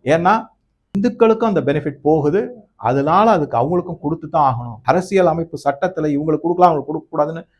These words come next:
அந்த மாதிரி சட்டம் கிடையாது. பல நலத்திட்டங்கள்லாம் எல்லாருக்கும் ஒண்ணா தான் இருக்கும். அதுதான். சரி, இப்ப என்ன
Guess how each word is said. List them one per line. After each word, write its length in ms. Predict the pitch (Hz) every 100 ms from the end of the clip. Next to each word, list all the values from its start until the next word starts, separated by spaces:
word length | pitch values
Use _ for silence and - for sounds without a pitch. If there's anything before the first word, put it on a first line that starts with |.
| _ 123
அந்த 100 | 135
மாதிரி 180 | 156
சட்டம் 260 | 151 143 165
கிடையாது. 300 | 143 156 131 - _
பல 200 | 101 104
நலத்திட்டங்கள்லாம் 880 | 120 196 233 220 180 208 233 294 220
எல்லாருக்கும் 360 | 240 233 202
ஒண்ணா 140 | 175 160
தான் 160 | 143
இருக்கும். 220 | 101 - _
அதுதான். 340 | - 120 117 - -
சரி, 180 | 156 - -
இப்ப 240 | 185 185 147 131 156 -
என்ன 260 | - 214